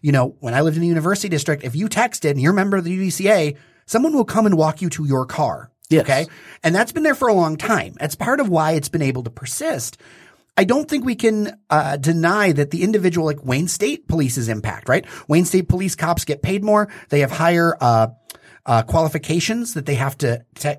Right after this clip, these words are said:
Speaker 1: to meet in order to become Wayne State cops. There are more, it, it feels like there's more cops per square mile.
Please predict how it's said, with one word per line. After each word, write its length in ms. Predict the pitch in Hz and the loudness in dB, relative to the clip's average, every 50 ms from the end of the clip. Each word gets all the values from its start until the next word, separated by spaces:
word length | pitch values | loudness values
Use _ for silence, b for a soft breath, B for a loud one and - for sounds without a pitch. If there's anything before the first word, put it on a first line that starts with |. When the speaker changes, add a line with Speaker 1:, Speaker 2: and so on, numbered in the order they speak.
| - - | -4 -2
Speaker 1:
to 80 | 156 147 | 0 2
meet 300 | 127 123 135 190 254 - | 2 4 2 2 2 2
in 60 | 170 | 2
order 180 | 135 139 139 | 2 2 2
to 40 | 131 | 0
become 320 | 123 117 - - - 139 160 | -2 -4 -4 -4 -2 0 2
Wayne 220 | 185 196 214 208 | 2 2 0 0
State 240 | - 226 226 220 220 | 0 0 0 0 0
cops. 380 | 208 226 240 233 233 - - B B B B B B B B | 2 2 2 2 0 -4 -8 B B B B B B B B
There 160 | 147 151 143 | 2 4 4
are 80 | 139 | 2
more, 320 | 131 135 151 165 175 170 - | 2 2 2 2 2 0 -2
it, 140 | 151 143 139 | -4 -4 -4
it 60 | 135 | -6
feels 320 | 120 - 185 185 185 165 180 | -2 0 2 2 2 2 0
like 100 | 165 - | 0 0
there's 180 | 156 139 117 | -2 -2 0
more 160 | 120 143 143 | 0 -2 -2
cops 320 | 143 - 143 143 139 - - | -2 -4 -6 -6 -6 -8 -4
per 120 | - 156 | -2 -2
square 260 | 139 - - 147 135 | -2 2 2 4 4
mile. 440 | 131 131 127 139 170 185 208 208 208 | 6 6 6 6 6 6 6 4 0